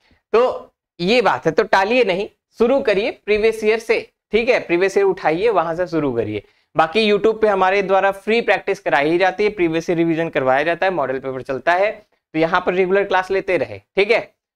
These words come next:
और अगर कंप्लीट बैच चाहते हैं, कंप्लीट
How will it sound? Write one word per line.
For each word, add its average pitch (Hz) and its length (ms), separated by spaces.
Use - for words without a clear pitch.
और 170 140
अगर 180 360
कंप्लीट 208 600
बैच 202 200
चाहते 180 360
हैं, 170 220
कंप्लीट 180 500